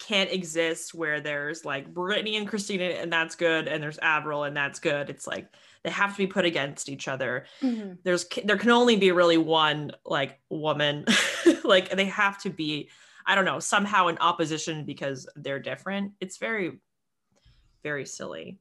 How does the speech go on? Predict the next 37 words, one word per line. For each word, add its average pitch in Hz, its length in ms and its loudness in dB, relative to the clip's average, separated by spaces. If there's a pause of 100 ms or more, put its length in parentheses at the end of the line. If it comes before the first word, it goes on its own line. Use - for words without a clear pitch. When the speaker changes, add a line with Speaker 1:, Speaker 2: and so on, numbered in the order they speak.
(380)
Speaker 2:
Well, 294 220 12
everyone's, 320 600 4
like, 226 220 -2
looking 190 480 -2
to - 140 -4
k-, - 160 -12 (540)
put - 260 0
someone 196 260 0
into 175 320 -4
a 165 80 -6 (140)
box, - 440 2
right? 160 220 0
They 190 140 0
wanna 190 240 2
be 202 80 2
able 185 160 0
to, - 160 -4
like, - 380 -4 (400)
clearly 196 800 -2 (260)
define 165 600 0
and 151 200 -4
label 156 680 -4 (280)
what 185 240 -2
they 170 120 2
are 151 320 4
and 170 200 -2
what 165 180 -4
they're 151 240 -4
about, 151 540 -2
and 175 200 -6
they 160 120 -4
leave 175 240 -4
absolutely 170 540 -2
no 190 200 2
room 190 340 0
for, - 160 -8
like, - 300 -8